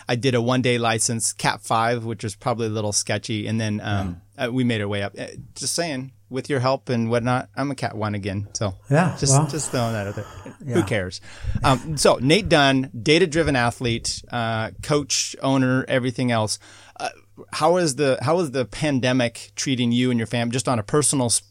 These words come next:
Speaker 1: uh, spectrum? And then, um, we'll talk about the business side of it too. But,
Speaker 2: Yeah.
Speaker 1: um, for those of you that don't know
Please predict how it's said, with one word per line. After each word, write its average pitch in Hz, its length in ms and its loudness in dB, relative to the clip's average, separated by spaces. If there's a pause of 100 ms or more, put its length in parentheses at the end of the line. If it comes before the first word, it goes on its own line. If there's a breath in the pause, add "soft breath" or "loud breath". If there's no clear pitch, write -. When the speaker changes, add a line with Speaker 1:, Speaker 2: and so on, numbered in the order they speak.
Speaker 1:
uh, 113 200 -4
spectrum? 117 460 -2
And 147 160 0
then, 147 160 0
um, 123 240 -2
we'll 135 140 -4
talk 135 240 -2
about 120 180 0
the 120 80 -4
business 117 320 -2
side 113 220 0
of 104 80 -6
it 101 80 -12
too. 107 180 -2 (260 loud breath)
But, 127 140 2
Speaker 2:
Yeah. 110 140 -2 (260 loud breath)
Speaker 1:
um, 113 400 0
for 151 80 -6
those 175 220 6
of 156 60 0
you 151 100 0
that 135 120 -2
don't 170 200 4
know 110 280 0